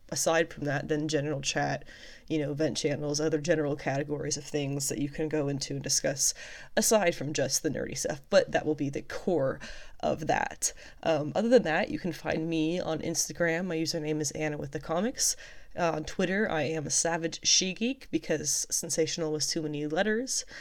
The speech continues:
My website is sensational she geek dot weebly dot com. You have to have the dot weebly in there, and you do have highlights there on the front page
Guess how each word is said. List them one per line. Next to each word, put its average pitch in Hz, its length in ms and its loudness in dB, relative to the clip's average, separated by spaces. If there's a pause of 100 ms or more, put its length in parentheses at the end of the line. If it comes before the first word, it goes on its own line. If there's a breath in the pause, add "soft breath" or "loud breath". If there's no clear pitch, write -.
(680 loud breath)
My 247 140 8
website 233 640 6
is 185 260 0
sensational - 640 2
she - 240 2
geek 180 320 -6
dot 165 220 2
weebly 160 560 -2
dot 160 260 0
com. 175 440 -2
You 165 80 -2
have 156 180 0
to - 80 -4
have 156 200 0
the 160 80 0
dot 156 240 0
weebly 170 340 2
in 170 140 0
there, 156 200 4
and 160 160 4
you 170 100 0
do 202 240 2
have 170 300 6
highlights 180 440 4
there 175 180 6
on 165 80 -2
the 160 80 -2
front 147 260 -4
page 175 520 -2